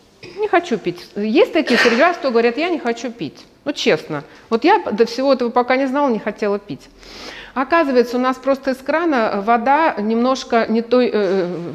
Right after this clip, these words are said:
не, щелочной среды. Она у нас идет где-то шесть, максимум шесть пять, это редко. Поэтому обязательно в рацион добавляйте воду, особенно утром.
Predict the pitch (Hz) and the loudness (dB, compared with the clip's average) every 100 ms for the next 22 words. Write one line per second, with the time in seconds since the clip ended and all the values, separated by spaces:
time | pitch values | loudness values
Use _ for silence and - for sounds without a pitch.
0 | 156 - 165 160 127 190 196 185 - - | -12 -14 -14 -12 -8 -6 -4 -6 -6 2
1 | 240 240 233 262 247 247 240 226 175 170 | 4 4 2 2 2 2 0 2 2 2
2 | 208 214 208 214 220 214 208 208 - 339 | 2 0 -2 0 2 2 0 -4 -2 0
3 | 339 339 - - - 220 262 285 233 226 | 0 -4 -20 -20 -10 -2 0 0 -2 -4
4 | 214 247 240 - 240 233 208 208 196 - | -4 -4 -4 -2 -2 -2 -6 -4 -2 -4
5 | - - - - - - - 240 269 285 | -8 -14 -16 -20 -18 -20 -2 2 4 2
6 | 247 180 160 - 202 202 240 226 247 226 | 2 -2 -2 -2 -2 0 -2 0 2 2
7 | 196 185 190 180 - 208 226 294 240 196 | 0 -4 -4 -6 -4 0 2 2 0 2
8 | 196 190 180 180 180 175 233 208 170 - | 0 2 0 -2 -8 -4 -2 0 0 -2
9 | 247 214 208 - - 220 185 196 196 240 | -4 -2 -2 -4 -4 -2 -2 -4 -4 -4